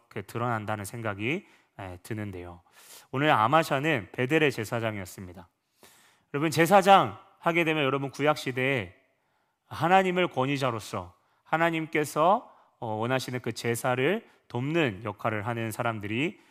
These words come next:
제사장이죠. 그런데 본문을 보게 되면 직관적으로 우리가 생각할 수 있듯이 이 제사장이 하나님이 아니라 당시의 왕이었던 여로보암 이 세를 이렇게 따르는, 섬기는 자라고 볼 수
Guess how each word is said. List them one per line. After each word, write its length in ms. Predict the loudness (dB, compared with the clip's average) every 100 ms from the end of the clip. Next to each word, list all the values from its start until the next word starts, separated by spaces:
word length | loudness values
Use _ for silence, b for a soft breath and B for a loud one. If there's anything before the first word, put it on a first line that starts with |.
| b _ -10
제사장이죠. 800 | -6 -2 0 -2 -6 -10 -12 -14 _ _ _ _ _ _ _ _ _ B B B B
그런데 280 | -2 0 2
본문을 420 | 0 0 4 2
보게 260 | 2 2 2
되면 400 | 2 0 0 -2
직관적으로 960 | -8 0 2 2 0 0 0 0 0 -4
우리가 240 | -4 -4
생각할 400 | -4 -4 -4 -4
수 140 | -4 -8
있듯이 440 | -8 -10 -4 -4 -4
이 100 | -6
제사장이 640 | -4 -2 0 0 -2 -4 b b b b
하나님이 560 | -6 2 4 4 4 2
아니라 540 | 2 2 0 0 -6
당시의 440 | -6 -6 -4 -2 0
왕이었던 800 | 2 0 0 -4 -2 0 0 -2 b b b
여로보암 560 | -2 2 2 2 2 0
이 200 | -4 -4
세를 500 | 0 2 2 0 -8 _
이렇게 300 | -6 -6 -8
따르는, 460 | 0 2 2 0 -2
섬기는 600 | -4 -6 -4 -2 -2 -4
자라고 480 | -8 -6 -4 -6 -8
볼 160 | -12 -12
수 360 | -12 -14 -14